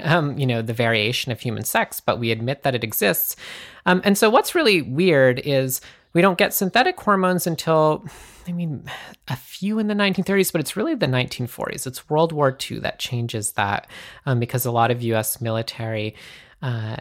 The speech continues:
you know, investment in research yields just reliable testosterones and estrogens and other hormones for the first time. So prior to that era, all you can really do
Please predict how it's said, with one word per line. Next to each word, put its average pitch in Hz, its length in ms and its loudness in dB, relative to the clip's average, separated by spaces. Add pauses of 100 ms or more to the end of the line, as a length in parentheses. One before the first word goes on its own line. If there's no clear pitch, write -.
you 131 120 -2
know, 107 360 -4
investment 120 720 -2
in 120 60 -4
research 110 460 -4
yields 113 480 2
just - 240 -4
reliable 113 600 0
testosterones - 800 -10
and - 80 -18
estrogens - 600 -12
and - 120 -14
other 107 380 -2 (120)
hormones - 680 -4
for - 100 -6
the 147 80 -6
first - 340 -8
time. 175 260 0 (300)
So 220 140 2
prior 440 320 4
to - 80 0
that 190 180 4
era, 170 240 6
all 185 220 4
you 233 140 0
can 185 160 -4
really 147 260 -2
do 160 320 0